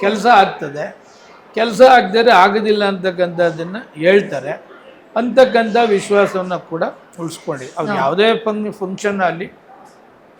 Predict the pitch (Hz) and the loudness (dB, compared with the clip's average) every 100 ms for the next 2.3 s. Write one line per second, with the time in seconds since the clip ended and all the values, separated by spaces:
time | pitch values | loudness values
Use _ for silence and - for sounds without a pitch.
0 | 214 208 196 185 180 - 175 - - _ | -10 -6 -4 -6 -10 -12 -12 -12 -20 _
1 | - 269 262 254 247 254 294 254 226 208 | -10 -4 -4 -2 -2 0 2 0 0 -6
2 | 214 214 | -6 -4